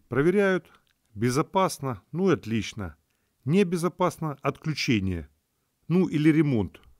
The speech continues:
Тут уже по вашему желанию. Но уже по отдельному договору, никак не связанному с техническим обслуживанием. И уже после ремонта,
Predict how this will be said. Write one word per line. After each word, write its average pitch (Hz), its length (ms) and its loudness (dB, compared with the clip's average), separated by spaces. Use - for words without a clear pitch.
Тут 185 220 -4
уже 139 120 2
по 127 140 -2
вашему 139 380 0
желанию. 98 640 -2
Но 156 220 2
уже 131 340 0
по 131 200 -4
отдельному 127 640 2
договору, 127 540 0
никак 131 520 -2
не 110 100 -4
связанному 123 560 -4
с 101 60 -14
техническим 120 580 -10
обслуживанием. 92 640 -6
И 165 180 0
уже 110 300 0
после - 380 -6
ремонта, 139 540 -2